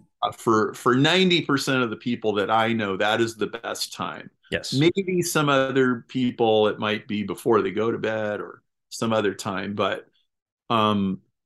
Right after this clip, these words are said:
Speaker 1: it's, it's not any one thing. This is where we, we don't, like, dictate to people, but very typically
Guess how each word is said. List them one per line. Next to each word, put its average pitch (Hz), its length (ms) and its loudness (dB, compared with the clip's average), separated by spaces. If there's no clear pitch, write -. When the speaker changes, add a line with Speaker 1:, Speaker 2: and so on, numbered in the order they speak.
Speaker 1:
it's, - 800 0
it's 156 320 2
not 185 340 6
any 208 280 6
one 143 420 0
thing. 143 440 -4
This 147 200 0
is 117 180 -2
where 113 300 2
we, 113 260 -4
we 113 140 -8
don't, 107 200 -4
like, 98 260 -8
dictate 123 480 -2
to 110 80 -10
people, - 400 -8
but 120 220 2
very 190 460 2
typically 113 840 -2